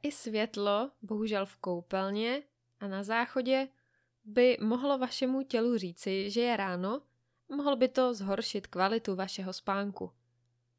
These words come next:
Nicméně světlu byste se v noci neměli vystavovat, i když máte zavřené oči.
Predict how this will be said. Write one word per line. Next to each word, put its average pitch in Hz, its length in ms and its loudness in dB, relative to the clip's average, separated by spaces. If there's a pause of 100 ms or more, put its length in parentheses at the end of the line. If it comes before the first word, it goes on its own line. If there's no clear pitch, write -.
(500)
Nicméně 247 840 2
světlu 254 540 0
byste 214 340 -4
se 214 180 -2
v 196 60 -4
noci 208 360 -2
neměli 196 440 2
vystavovat, 208 720 -4
i 202 100 -2
když 185 220 -4
máte 180 300 -4
zavřené 180 460 -4
oči. 185 400 -8